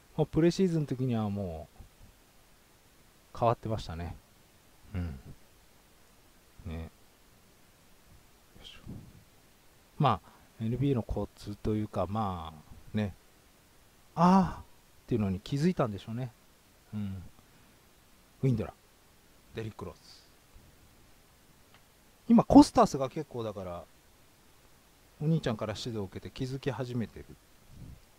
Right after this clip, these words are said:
ね。はい。パスカル。ヨキゾウ。で、シルバー。せーの。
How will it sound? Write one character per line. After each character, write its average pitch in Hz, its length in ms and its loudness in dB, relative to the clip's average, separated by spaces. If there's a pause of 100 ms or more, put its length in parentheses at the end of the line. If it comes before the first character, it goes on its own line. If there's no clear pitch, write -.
(720)
ね。 98 180 -4 (4000)
は 123 60 -6
い。 104 80 -4 (500)
パ 143 120 -4
ス - 80 -12
カ - 100 -12
ル。 - 60 -20 (2500)
ヨ 117 100 2
キ 120 160 0
ゾ 80 240 -4
ウ。 - 20 -20 (2000)
で、 135 60 -4
シ - 160 -2
ル 120 80 2
バ 85 120 -8
ー。 - 40 -14 (320)
せ - 200 -12
ー 76 160 -10 (220)
の。 90 100 -6